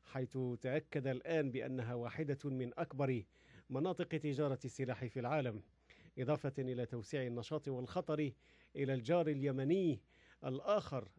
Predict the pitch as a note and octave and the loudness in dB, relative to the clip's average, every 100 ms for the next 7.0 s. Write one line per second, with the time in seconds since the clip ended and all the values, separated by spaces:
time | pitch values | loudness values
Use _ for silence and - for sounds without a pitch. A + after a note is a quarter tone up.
0 | C#3 B2 D#3+ C#3 B2+ B2 A#2 A#2 C3+ C3 | -6 0 2 0 -2 -4 -4 -2 0 0
1 | A2+ - A2 A2+ B2 A2 F2+ - _ - | -2 -4 -4 -2 -4 -6 -8 -16 _ -20
2 | - - - B2+ B2+ B2+ B2+ A2+ F3 D#3+ | -20 -20 -8 -2 -2 0 -2 0 -2 -2
3 | F3 D3 C#3+ D#3+ D3+ D3+ D3 D#3 F#3 D#3+ | 0 0 0 -2 -4 -4 -2 0 0 -4
4 | D3+ D3 C3 A2+ _ - - - C3+ C#3 | -2 -2 -2 -6 _ -20 -10 -4 0 0
5 | D#3 C#3+ C3 - C3+ C#3 C#3 B2+ D#3+ - | -2 -2 -4 -4 -2 -2 -4 -2 0 0
6 | D#3 C#3 B2 B2 B2+ C#3 D#3 D3+ C3+ B2 | 0 0 0 -2 -4 -4 -4 -2 -2 -2